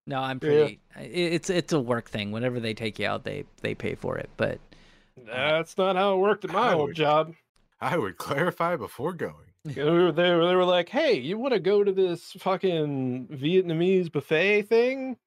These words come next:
Speaker 2: And I was like, "Uh, okay, sure, I guess." And then I'm sitting there going, <laughs> "God, I hope they're paying for it. I don't know." And no, it was, like, fifty bucks, and I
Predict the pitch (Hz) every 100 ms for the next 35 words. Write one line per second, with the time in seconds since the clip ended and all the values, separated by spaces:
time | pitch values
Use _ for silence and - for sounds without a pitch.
0 | - 139 143 139 151 147 _ 110 135 156
1 | 143 139 - 196 147 170 - 170 208 143
2 | 131 - _ _ _ _ - 127 127 143
3 | 190 160 170 - - _ - 139 139 143
4 | 143 143 170 170 156 147 151 135 107 139
5 | 143 160 139 170 - - 147 415 156 180
6 | - 170 196 208 170 196 220 247 226 226
7 | 190 143 156 143 175 160 123 123 - 165
8 | 139 - 147 156 139 143 110 - 139 127
9 | 233